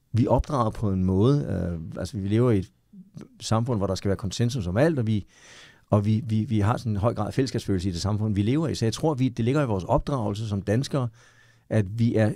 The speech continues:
vi, vi, vi, vi har det ikke godt med at sige nej. Jeg tror måske, det har noget med det at gøre. Kender du ikke den fornemmelse?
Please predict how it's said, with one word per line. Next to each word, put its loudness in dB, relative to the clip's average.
vi, -2
vi, 2
vi, 0
vi -2
har 2
det 2
ikke 0
godt 0
med 4
at 2
sige -2
nej. -4
Jeg -20
tror -4
måske, -4
det -2
har 0
noget 0
med 0
det 0
at -2
gøre. -6
Kender 2
du 0
ikke -4
den -6
fornemmelse? -4